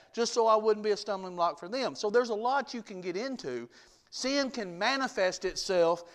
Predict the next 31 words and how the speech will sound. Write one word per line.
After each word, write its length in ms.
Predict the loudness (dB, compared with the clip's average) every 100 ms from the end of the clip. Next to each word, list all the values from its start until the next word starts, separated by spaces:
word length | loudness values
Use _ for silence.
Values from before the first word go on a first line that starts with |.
| -8 -2
in 100 | 2
a 60 |
lot 220 | 8 8
of 80 | 6
different 300 | 0 -2 2
ways. 520 | 6 8 6 0 -12 -14 -20 0
But 80 | 2
when 120 | 4
it 80 | 2
comes 300 | 4 4 4
to 120 | -2 -4
sin, 580 | 0 2 2 2 0 -2
I 160 | 0 0
can 400 | 0 -2 0 0
determine 800 | 0 0 2 2 2 -2 -4 -10 _ _ _ _
what 240 | 6 6 6
a 40 |
sin 400 | 0 -2 -2 -2
is. 540 | -2 -4 -6 -16 -18 -20 _ _ _ -8
And 120 | 2
I 100 | 2
can 260 | 4 -2 -4
determine 560 | -6 -4 0 0 0 -4
it 160 | -6
through, 540 | -2 2 4 2 0 -6 -16 _ _ _ _ -2
uh, 340 | 0 0 -2
uh, 180 | -6 -6
knowing 600 | -2 4 4 4 2 -2 -8 -8
there's 220 | -2 -2
a 40 | 0
law, 560 | 2 4 4 2 -2